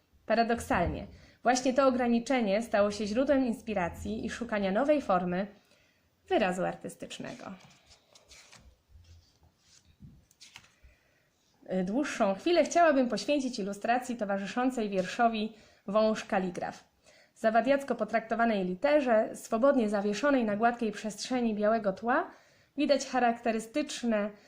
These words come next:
dla Tomaszewskiego użycie ręcznego pisma. Bruno Koper w eseju o typografii plakacisty zwraca uwagę na to, że używane przez niego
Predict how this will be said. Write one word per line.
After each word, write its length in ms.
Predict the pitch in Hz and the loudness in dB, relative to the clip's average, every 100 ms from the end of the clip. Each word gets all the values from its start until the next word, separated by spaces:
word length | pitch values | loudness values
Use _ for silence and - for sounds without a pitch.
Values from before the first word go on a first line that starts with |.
| _ - | _ -2
dla 160 | 220 | 0
Tomaszewskiego 1040 | 226 220 208 196 - - 277 247 240 240 - _ _ - | 0 -2 -2 -6 -6 -2 0 2 0 -2 -16 _ _ -4
użycie 440 | 302 247 254 233 | 0 2 0 -2
ręcznego 500 | 208 202 - 180 175 | -2 -2 -2 -2 -2
pisma. 440 | 170 180 - 165 185 - _ _ _ _ _ _ - | -4 -8 -8 -8 -8 -16 _ _ _ _ _ _ -4
Bruno 320 | 226 370 370 | 2 6 6
Koper 560 | - 156 - - 320 277 | 4 0 2 2 2 -2
w 100 | - | 0
eseju 480 | 214 233 269 330 294 | 2 4 6 6 6
o 40 | |
typografii 580 | - 254 233 294 330 254 | 4 2 2 2 2 0
plakacisty 800 | 226 214 196 170 - - 240 320 - - 240 | 0 0 -4 -8 -10 -2 0 0 -6 -4 -2
zwraca 480 | 233 269 339 302 | 2 6 6 6
uwagę 280 | 277 285 262 | 6 6 6
na 140 | 269 302 | 4 4
to, 140 | 277 | 4
że 240 | 233 220 - | 2 -2 -2
używane 460 | 226 208 262 359 | -4 0 2 2
przez 240 | 339 254 254 | 2 -2 0
niego 520 | 262 262 254 233 233 | 2 2 4 4 2